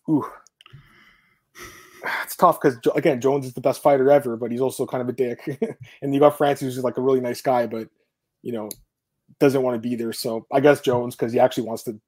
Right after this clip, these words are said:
apparently be there, and Francis didn't. But they're both in, they're both great talents. There's no doubt. And, you know, Francis should be, Jones will be in the Hall of Fame. I think Francis should be a Hall of Famer too when it's all said and done. You know, I, I don't know if he will be now 'cause him and Dana don't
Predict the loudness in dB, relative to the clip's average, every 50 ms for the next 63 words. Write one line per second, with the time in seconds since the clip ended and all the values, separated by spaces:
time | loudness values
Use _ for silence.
0 | -14 -10 -8 -8 -8 -8 -10 -10 -10 -10 -8 -6 -6 -6 -6 -8 -12 _ _ _
1 | -10 -8 -8 -8 -10 -10 -10 -8 -8 -8 -8 -10 -12 _ _ _ _ _ _ _
2 | _ -16 -14 -14 -14 _ _ _ _ _ _ _ _ _ _ _ _ 0 2 4
3 | 6 6 4 4 2 -4 -6 -6 -4 -4 -2 -2 -2 -4 -6 _ -4 -4 -4 -4
4 | -4 -6 -10 -12 -12 -14 -16 -18 -20 -18 -18 -16 -12 -12 -12 -10 -10 -10 -12 -12
5 | -12 -16 -20 -20 _ _ _ _ _ _ _ _ _ _ _ _ _ _ _ _
6 | _ -6 -6 -6 -6 -10 -14 _ _ _ _ _ -4 4 6 8 8 8 6 2
7 | 2 6 4 4 4 4 2 2 4 4 2 0 -2 _ _ _ _ _ _ _
8 | _ _ _ _ _ _ _ _ _ _ _ _ _ _ _ -20 _ _ _ -4
9 | 4 6 8 8 8 8 6 8 8 8 8 6 8 6 6 8 8 6 8 6
10 | 4 2 2 0 2 2 2 2 0 -2 -2 -4 -2 -2 0 0 -2 -2 -2 -6
11 | -8 -8 -10 -10 -12 -12 -12 -12 -14 -14 -14 -16 -16 -16 -18 -18 -20 -20 -20 -20
12 | _ _ _ _ _ -10 -6 -4 -4 -2 0 2 2 2 4 4 4 4 2 2
13 | 2 2 4 6 6 6 6 4 2 2 2 2 0 -2 -8 -6 -6 -6 -6 -4
14 | -4 -4 -4 -4 -4 -6 -8 -8